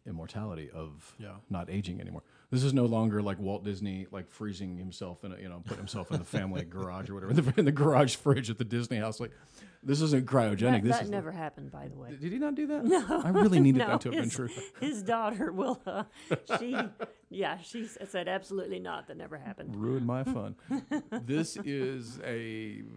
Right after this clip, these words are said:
Speaker 1: version of not, like, dying and coming back. This is a version of not dying at all.
Speaker 2: Right.
Speaker 3: Mm-hmm.
Speaker 1: And,
Speaker 2: And,
Speaker 1: ev-
Speaker 2: and massive amounts of research and dollars, and some of the smartest, most brilliant scientists in the world are working on these things
Speaker 1: Yeah.
Speaker 2: a-, as we speak.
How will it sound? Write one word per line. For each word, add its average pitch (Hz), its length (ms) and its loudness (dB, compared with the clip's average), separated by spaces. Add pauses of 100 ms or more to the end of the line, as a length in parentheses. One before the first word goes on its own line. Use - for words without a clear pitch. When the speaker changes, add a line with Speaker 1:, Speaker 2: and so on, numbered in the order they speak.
(160)
Speaker 1:
version 117 540 -6
of 101 180 -10
not, 113 300 -8
like, 101 240 -10
dying 107 400 -6
and 98 140 -8
coming 101 320 -6
back. 101 260 -6
This 110 120 -8
is 107 100 -10
a - 20 -6
version 98 340 -8
of 92 120 -8
not 90 260 -8
dying 85 320 -6
at 82 80 -8
all. 82 400 -8
Speaker 2:
Right. 170 240 -10
Speaker 3:
Mm-hmm. 151 400 -14
Speaker 1:
And, 87 300 -10 (960)
Speaker 2:
And, 143 140 -2
Speaker 1:
ev- 117 80 -2
Speaker 2:
and 127 200 -4
massive 135 460 -4
amounts 110 380 -6
of 104 160 -10
research 104 600 -12
and 101 160 -14
dollars, 95 680 -10 (180)
and 95 320 -12 (380)
some 127 160 -6
of 117 80 -8
the 104 40 -10
smartest, 120 760 -4
most 107 160 -8
brilliant 113 640 -6
scientists 113 560 -10
in 98 60 -10
the 98 60 -8
world 95 480 -6
are 90 120 -12
working 104 560 -8
on 87 120 -12
these 85 200 -20
things 98 280 -20
Speaker 1:
Yeah. - 300 -6
Speaker 2:
a-, - 40 -10
as 156 160 0
we 127 100 -4
speak. - 400 -14